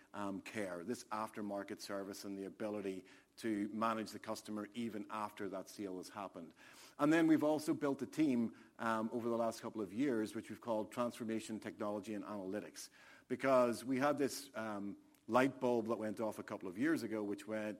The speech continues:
which kinda said, "Hey, we've got all this data. Um, we might actually need some people who really understand data to be able to help us understand it and do something with it."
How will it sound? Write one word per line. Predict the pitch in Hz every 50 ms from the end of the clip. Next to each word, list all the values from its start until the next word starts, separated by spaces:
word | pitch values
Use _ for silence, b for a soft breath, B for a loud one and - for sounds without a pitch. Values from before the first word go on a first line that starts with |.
| -
which | 107 104 -
kinda | - - 123 120 110
said, | - - 110 107 101 95 -
"Hey, | 151 160 135 110 101 B B B B B B -
we've | 113 -
got | 165 175 196 196
all | 190 160
this | 131 110 92 -
data. | - - 117 139 139 - 76 76 - - b b b b b b _
Um, | 107 107 107 104 104 101 101 95 - - - _ -
we | 110 110
might | 120 139 151 156
actually | 156 151 - 135 113
need | 107 110 110
some | 98 - 98 87
people | - 113 123 123 - 92 87
who | 95 95
really | 90 95 101 98 101 98
understand | 95 92 90 85 - - 92 87 82 -
data | 90 87 92 110 143 147 143 B B B B -
to | -
be | 98 104
able | 104 101 101 98
to | 92
help | - 104 104 104 -
us | 95 - - -
understand | 98 92 85 - - - 101 98 95 90
it | 90 -
and | - 87
do | 78 87 92
something | 87 - 95 85 78 - 73 80 85
with | 98 101 - 80
it." | 67 -